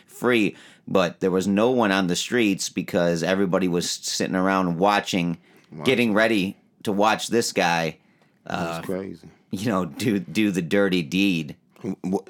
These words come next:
Speaker 2: and wasn't even a terrorist from the beginning, just a guy
Speaker 1: Just an
Speaker 2: pretty much
Speaker 1: artist.
Speaker 2: try-, just an artist, just trying to show how, how,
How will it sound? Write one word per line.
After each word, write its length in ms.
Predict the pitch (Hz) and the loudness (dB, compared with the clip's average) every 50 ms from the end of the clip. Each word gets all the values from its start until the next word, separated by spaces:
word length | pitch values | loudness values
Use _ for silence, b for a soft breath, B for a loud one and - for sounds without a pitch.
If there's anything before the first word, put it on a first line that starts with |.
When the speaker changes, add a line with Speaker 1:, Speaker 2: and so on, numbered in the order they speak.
| - | -6
Speaker 2:
and 180 | 95 101 95 - - - | -6 -6 -6 -8 -10 -2
wasn't 360 | 95 98 117 120 117 123 131 | 2 2 2 4 4 2 2
even 180 | 135 123 120 113 | 2 2 2 2
a 80 | 104 | 0
terrorist 440 | 95 - - 135 135 127 123 113 - | 0 0 0 2 2 2 2 2 0
from 100 | - 117 | 0 0
the 40 | 110 | 2
beginning, 380 | 101 107 107 101 135 135 117 98 | 2 2 2 2 2 2 2 2
just 200 | 87 107 98 - | 2 0 0 0
a 60 | 98 | 0
guy 360 | 87 90 120 123 120 113 101 B B B B 110 | 2 2 4 4 2 0 -2 B B B B -6
Speaker 1:
Just 180 | 113 113 - | -6 -4 -2
an 120 | 107 92 80 | -4 -4 -4
Speaker 2:
pretty 340 | - - 107 110 120 123 139 | -2 2 4 6 6 6 6
much 60 | - 165 | 6 4
Speaker 1:
artist. 120 | 156 - - | 2 4 2
Speaker 2:
try-, 160 | 156 135 120 | 2 2 4
just 240 | 104 113 120 - - | 2 2 2 2 2
an 60 | 95 | 2
artist, 360 | 87 113 131 139 120 110 98 | 4 4 4 4 2 2 0
just 140 | 95 104 - | 0 0 2
trying 200 | - 131 120 110 | 2 2 4 4
to 60 | 98 | 2
show 360 | 92 - - 123 123 120 113 110 | 0 2 2 4 4 4 4 2
how, 320 | 120 107 107 98 90 - - _ _ _ _ _ _ _ _ _ - 85 | 2 2 2 0 0 -4 -8 _ _ _ _ _ _ _ _ _ -4 0
how, 320 | 90 98 90 85 90 95 | 0 2 2 2 0 0